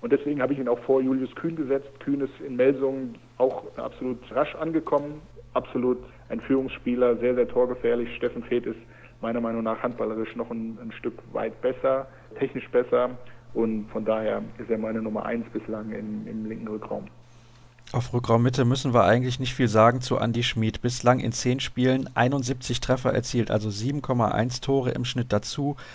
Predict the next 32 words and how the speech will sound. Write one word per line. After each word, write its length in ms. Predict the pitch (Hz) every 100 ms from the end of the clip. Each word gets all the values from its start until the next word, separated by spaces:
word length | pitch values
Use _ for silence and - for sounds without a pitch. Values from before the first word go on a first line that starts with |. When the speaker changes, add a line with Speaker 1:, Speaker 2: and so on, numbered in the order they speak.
| - -
Speaker 2:
achtundfünfzig 920 | 139 139 - 147 - 147 - - 127
Vorlagen, 560 | - 139 135 107 95 -
also 240 | 107 107
fünf 320 | 101 - 156
Komma 300 | - 143 131
acht 160 | - -
Tore 220 | 147 139
nochmal 260 | 131 131 131
vorbereitet 880 | 127 - 196 143 117 110 110 113 - - - -
pro 160 | - 120
Partie. 440 | 120 110 - 110
Hat 120 | 131
zwei 240 | - 147 147
Spiele 380 | - 147 143
weniger 360 | 127 151 156 135
absolviert 540 | 120 - 135 131 151
als 140 | - 135
beispielsweise 680 | 131 131 - 123 127 123 123 - - -
Peter 280 | 147 147 131
Nedadic 520 | 139 147 143 139 -
und 240 | 139 123
Robert 300 | 135 131 123
Weber, 260 | 131 147 131
die 120 | 127
mit 180 | 127 127
achtundsiebzig 640 | - - 135 143 - 123
beziehungsweise 560 | 123 123 131 123 120 117
sechsundsiebzig 720 | 110 131 - 131 127 127 123
Treffern 320 | - 127 127
die 120 | 120
Torjägerliste 800 | 117 143 147 127 117 120 123 -
anführen. 460 | - 151 - 120